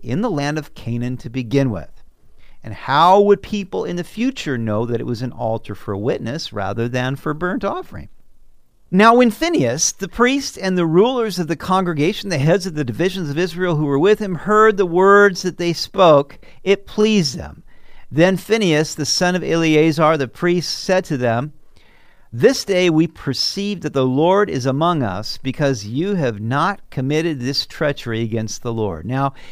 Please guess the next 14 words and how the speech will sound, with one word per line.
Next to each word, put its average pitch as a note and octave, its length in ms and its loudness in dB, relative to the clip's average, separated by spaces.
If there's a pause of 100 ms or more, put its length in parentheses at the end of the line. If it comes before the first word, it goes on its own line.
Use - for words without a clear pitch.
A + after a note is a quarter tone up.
(160)
you C#3 220 2
have C3 200 2
delivered E3+ 640 0
the B2+ 80 -4
children F#3+ 440 -4
of D#3+ 120 -2
Israel E3 360 0
out G3 320 6
of F#3 180 2
the F3+ 120 -2
hand E3 480 0
of C#3 220 -4
the D3 100 2
Lord." D3+ 440 4